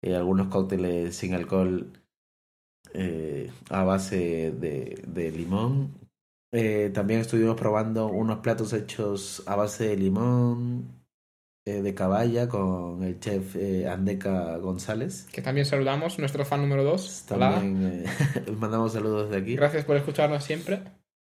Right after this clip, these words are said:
Speaker 1: E incentivando el consumo responsable del, del limón, viendo también las diferentes especies que tenemos aquí en España por temporadas y tal.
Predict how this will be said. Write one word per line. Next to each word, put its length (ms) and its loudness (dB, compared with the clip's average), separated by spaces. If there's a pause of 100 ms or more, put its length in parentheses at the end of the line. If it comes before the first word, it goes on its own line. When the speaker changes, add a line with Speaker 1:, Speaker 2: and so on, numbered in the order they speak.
(140)
Speaker 1:
E 80 -2
incentivando 960 2
el 140 2
consumo 1000 -2
responsable 760 0
del, 680 -4 (100)
del 240 0
limón, 440 2 (480)
viendo 320 0
también 260 2
las 80 4
diferentes 1000 -2 (260)
especies 460 0
que 80 -4
tenemos 280 0
aquí 140 -2
en 120 -2
España 420 0
por 160 -2
temporadas 760 0
y 60 -10
tal. 340 -4